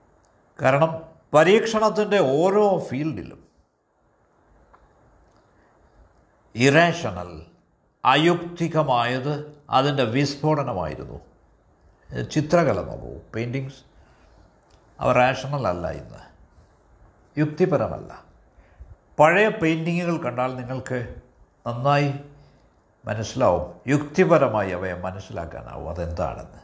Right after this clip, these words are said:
പക്ഷേ പിക്കാസോയെപ്പറ്റി, ഏറ്റവും മഹാനായ ചിത്രകാരനായിരുന്ന പിക്കാസോയെപ്പറ്റി ഇത് ശരിയാവില്ല. ശരി, പിക്കാസോയുടെ ഒരു എക്സിബിഷനിൽ ഒരു പ്രത്യേക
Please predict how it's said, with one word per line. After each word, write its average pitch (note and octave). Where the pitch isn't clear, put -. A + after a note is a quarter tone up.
പക്ഷേ -
പിക്കാസോയെപ്പറ്റി, G#2
ഏറ്റവും C3+
മഹാനായ B2
ചിത്രകാരനായിരുന്ന A2
പിക്കാസോയെപ്പറ്റി G2
ഇത് F2+
ശരിയാവില്ല. E2
ശരി, -
പിക്കാസോയുടെ D#3
ഒരു G2+
എക്സിബിഷനിൽ E2+
ഒരു F#3
പ്രത്യേക G3+